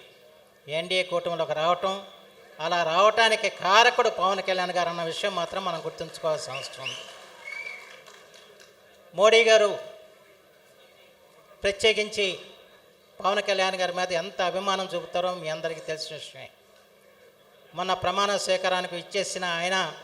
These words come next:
ఒక చెయ్యి పవన్ కళ్యాణ్ గారిది, మరో ప-, చెయ్యి చిరంజీవి గారితో పెట్టుకుని పైకెత్తి, "నేను వీరి వా-, వీరి, వీరు నా వాళ్ళు" అని చెప్పి చాటి చెప్పాడు ప్రధానమంత్రి మోడీ గారు అన్న విషయం మనం గుర్తుంచుకోవాల్సిన అవసరం ఉంది.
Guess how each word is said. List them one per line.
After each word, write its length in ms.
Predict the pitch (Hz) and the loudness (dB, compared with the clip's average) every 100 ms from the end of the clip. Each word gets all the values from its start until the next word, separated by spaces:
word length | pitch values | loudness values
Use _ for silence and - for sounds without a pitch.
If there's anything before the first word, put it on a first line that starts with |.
| - - - - - - - - | -20 -20 -20 -20 -20 -20 -18 -4
ఒక 140 | 170 | 0
చెయ్యి 460 | 185 190 208 202 175 | 2 4 4 4 2
పవన్ 360 | - 170 190 | 0 0 2
కళ్యాణ్ 280 | 196 190 180 | 2 2 4
గారిది, 280 | 180 180 180 | 2 2 -2
మరో 280 | 156 170 180 | 0 2 2
ప-, 280 | 190 185 185 | 0 0 2
చెయ్యి 320 | 214 202 196 | 4 2 0
చిరంజీవి 360 | 185 220 208 196 | -2 0 2 4
గారితో 260 | 190 180 175 | 4 4 0
పెట్టుకుని 360 | 180 180 185 | -2 -4 -6
పైకెత్తి, 800 | 175 170 208 220 202 - 185 123 - - - - - - - - - - - - - | 0 2 2 2 -2 -2 -4 -4 -12 -18 -18 -18 -18 -18 -18 -18 -18 -18 -18 -18 -16
"నేను 360 | 147 175 214 226 | -2 4 6 6
వీరి 300 | 208 214 214 | 4 4 6
వా-, 380 | 196 196 214 196 | 6 6 6 4
వీరి, 420 | 180 220 214 202 196 175 185 - - - - - - - - - - | 2 4 4 4 0 -6 -10 -12 -18 -20 -20 -20 -20 -20 -20 -18 -2
వీరు 280 | 170 240 233 | 6 8 8
నా 260 | 208 208 | 8 8
వాళ్ళు" 360 | 214 220 254 254 | 10 10 12 10
అని 140 | 240 | 8
చెప్పి 280 | 226 220 - | 6 2 6
చాటి 240 | 196 196 196 | 4 4 0
చెప్పాడు 260 | - 190 | 0 0
ప్రధానమంత్రి 600 | 180 175 190 190 185 175 | 0 0 0 0 -2 -2
మోడీ 260 | 175 175 175 | 0 0 2
గారు 120 | 175 | 2
అన్న 160 | 165 165 | 0 -4
విషయం 260 | 151 185 | -6 -8
మనం 120 | 170 156 | -8 -8
గుర్తుంచుకోవాల్సిన 720 | 147 - 139 135 139 - 131 | -12 -14 -12 -8 -8 -6 -12
అవసరం 280 | 120 - | -12 -16
ఉంది. 100 | 131 | -18